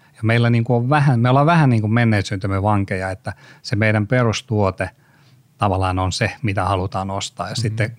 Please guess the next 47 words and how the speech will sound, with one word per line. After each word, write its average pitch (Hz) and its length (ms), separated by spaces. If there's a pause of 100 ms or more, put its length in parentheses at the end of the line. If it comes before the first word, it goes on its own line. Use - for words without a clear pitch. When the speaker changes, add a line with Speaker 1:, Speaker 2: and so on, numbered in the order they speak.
Speaker 1:
me 117 100
ollaan 113 160
tehty 113 260
myöskin 104 320
tämmöistä 101 360
karamell, 92 560
niin - 380
kuin 90 80
toffeen 90 400
makusta. - 540
Speaker 2:
Joo. 104 140
Speaker 1:
Joka 131 160
on 151 40
niin 165 80
kuin 151 100
hyvä 135 140
tuote, 110 260
vaan 117 180
ei, 123 100 (140)
niin 135 220
kuin 120 140 (380)
hirveän 104 360
paljon 101 420 (960)
sokerisempi 92 920
tai 98 180
semmoinen 98 320
makeampi. 98 640 (480)
Mutta 104 380 (580)
me 139 140 (120)
myydään 156 280
sitä 143 100
aina 120 140
välillä, 107 380
mutta 98 200
kyllä 113 140
se 135 100
sitten 117 220
niin 101 120
kuin 92 100
oikeastaan 92 440
tuonne 104 200
vientiin 104 320
se 104 100
menee. 87 300 (300)
Speaker 2:
Joo. 107 100 (720)
Mun 156 100
on 113 100